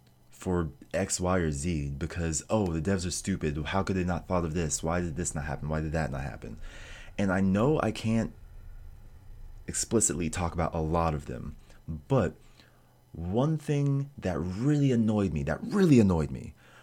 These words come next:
was the whole, "Oh, they've succumbed to the S J W thing."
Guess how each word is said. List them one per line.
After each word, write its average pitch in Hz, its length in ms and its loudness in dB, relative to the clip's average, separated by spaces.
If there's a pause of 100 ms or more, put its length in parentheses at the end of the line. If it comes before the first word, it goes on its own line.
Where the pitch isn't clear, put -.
(180)
was 90 160 -2
the 95 100 4
whole, 107 440 4 (300)
"Oh, 90 300 6 (200)
they've 104 180 2
succumbed 110 420 4
to 104 60 0
the 95 180 2
S 101 140 2
J 98 220 2
W 80 560 2
thing." 71 400 -4